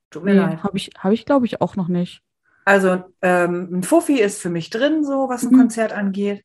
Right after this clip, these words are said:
Speaker 1: Und dann hört's aber auf.
Speaker 2: Ja, also wo ich gerne
Speaker 1: Also
Speaker 2: noch
Speaker 1: man, es
Speaker 2: mal
Speaker 1: wird
Speaker 2: hin-
Speaker 1: ja auch nicht geiler, wenn's teurer ist, muss man dazu
Speaker 2: Das
Speaker 1: sagen,
Speaker 2: stimmt,
Speaker 1: ne?
Speaker 2: das stimmt, das stimmt. Und man hört auch von ganz vielen so amerikanischen Hip-Hop-Künstlern, Drake und so weiter,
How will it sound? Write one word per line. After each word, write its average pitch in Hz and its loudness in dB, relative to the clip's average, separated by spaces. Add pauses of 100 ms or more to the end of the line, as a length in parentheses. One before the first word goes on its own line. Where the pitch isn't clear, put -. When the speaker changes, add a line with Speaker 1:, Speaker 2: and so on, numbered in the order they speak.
Speaker 1:
Und 185 0
dann 180 2
hört's 196 -2
aber 175 -6
auf. 160 -8 (180)
Speaker 2:
Ja, 180 2 (100)
also 226 4
wo 247 6
ich 277 2
gerne 254 4
Speaker 1:
Also 254 6
Speaker 2:
noch 196 0
Speaker 1:
man, 220 2
es 226 2
Speaker 2:
mal - 0
Speaker 1:
wird 254 6
Speaker 2:
hin- 254 0
Speaker 1:
ja 214 4
auch 220 2
nicht 214 -4
geiler, 208 6
wenn's 180 0
teurer 202 0
ist, 151 -12
muss 165 -6
man 156 -4
dazu 151 -6
Speaker 2:
Das 151 0
Speaker 1:
sagen, 147 -2
Speaker 2:
stimmt, 165 0
Speaker 1:
ne? 170 -2
Speaker 2:
das 185 -2
stimmt, 196 -2
das 175 -2
stimmt. 165 -6 (100)
Und 196 0 (320)
man 202 6
hört 214 2
auch - 0 (140)
von 202 -2
ganz 202 0
vielen 190 0
so 175 -4
amerikanischen 185 -4
Hip-Hop-Künstlern, 226 -2 (280)
Drake 185 2
und 175 -4
so 180 -2
weiter, 170 -2